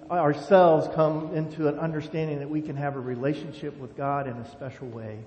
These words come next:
And today we're gonna be looking at more and more what we can know of God. So be having that in your minds and hearts. And welcome the Spirit to work in you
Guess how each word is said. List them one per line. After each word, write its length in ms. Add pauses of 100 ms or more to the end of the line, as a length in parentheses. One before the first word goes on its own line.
(480)
And 80
today 240
we're 140
gonna 180
be 80
looking 360
at 160
more 180
and 100
more 380 (240)
what 140
we 100
can 220
know 440 (200)
of 180
God. 420 (560)
So 80
be 300
having 320
that 160
in 140
your 120
minds 400
and 80
hearts. 360 (360)
And 140
welcome 320
the 80
Spirit 540
to 40
work 300
in 180
you 300